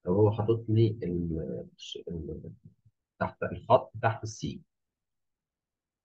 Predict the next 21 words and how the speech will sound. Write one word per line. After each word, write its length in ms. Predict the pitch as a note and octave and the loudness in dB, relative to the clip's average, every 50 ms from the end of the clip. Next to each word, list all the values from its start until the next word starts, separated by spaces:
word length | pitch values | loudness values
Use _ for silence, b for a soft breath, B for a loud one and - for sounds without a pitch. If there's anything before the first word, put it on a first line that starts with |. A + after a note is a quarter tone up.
| _ _ | _ _
تتسبب 500 | - A2 A2 G#2+ - C#3+ D3 D#3 D#3+ C#3 | 6 6 6 6 6 8 10 10 10 12
المبيدات 720 | B2 A2+ A2+ A2 G2+ G#2+ G2+ G2 A2+ A2+ B2 A#2 - - G#2 | 12 12 12 10 10 8 8 8 10 8 8 6 4 4 4
الكيميائية. 880 | A2 A2 - - A2 A2 G#2+ G#2 G#2 G2+ - - F#2+ D#2+ D#2 D#2+ E2 - _ _ _ _ _ _ _ _ _ _ - | 4 4 6 6 8 8 10 10 10 8 8 6 4 4 2 0 -2 -6 _ _ _ _ _ _ _ _ _ _ -2
طبعا 380 | A#2 A#2 C#3 C3 C#3 C3 G#2+ - | 2 4 6 6 6 4 2 2
من 260 | F#2+ G#2 G2 F2+ - | 2 2 2 2 2
اسمها 380 | - A2 - A#2+ B2 A#2+ A2 F#2+ | -2 -2 2 2 4 6 6 6
كده، 260 | - - - - - | 4 2 0 -2 -4
اسمها 300 | - - - G#2 A2 A#2+ | -8 -4 0 2 2 4
مبيدات 480 | A#2 G#2 F2 F#2+ F#2+ - A#2 B2 - | 4 4 2 2 2 2 2 0 0
كيميائية، 500 | - - F#2+ F#2 F2+ E2 D2 E2 D2 C#2+ D#2 - - D#2+ | -2 -2 0 2 2 2 2 2 0 -2 -4 -8 -10 -8
يبقى 200 | D#2 E2 E2+ E2+ | -4 -4 -4 -4
هتسبب 520 | - - - _ - G#2+ G#2 G#2 G#2+ G#2+ | -4 -8 -12 _ -2 0 2 2 2 2
تلوث 440 | G#2+ G2 F2 F#2+ F2+ F#2 G2 G#2+ - | 2 0 0 2 2 0 0 -2 0
إيه؟ 180 | F2 F2 F2+ F2 - _ _ _ _ _ _ _ - | 0 0 0 -2 -4 _ _ _ _ _ _ _ 0
تلوث 280 | - G#2+ A2 G#2+ G#2+ | 2 4 4 4 2
كيميائي 440 | A2 F#2+ F2 F2+ F#2+ G#2+ A2 G#2+ A2+ | 2 0 2 4 6 6 6 6 6
وليس 320 | G2 F#2+ G2+ G#2 A2 G#2+ | 6 4 4 4 2 2
تلوث 600 | - A#2 A#2 G#2+ - - F#2+ F2 F#2 G2 G2+ A2 A2 - | 2 2 2 2 2 0 -2 -2 -2 -4 -4 -8 -8 -6
مغناطيسي. 560 | - F2 F2 F2+ F2+ E2+ - D#2 C#2+ - - _ _ _ | -4 -2 -2 -2 -2 -2 -4 -6 -6 -8 -12 _ _ _
تسبب 320 | - - - G2 A2+ A2 G#2+ | -10 -4 -2 0 0 0 0
تلوث 400 | A2 G#2+ A#2 A2+ A#2 A2+ A2 | 2 2 2 2 2 0 -2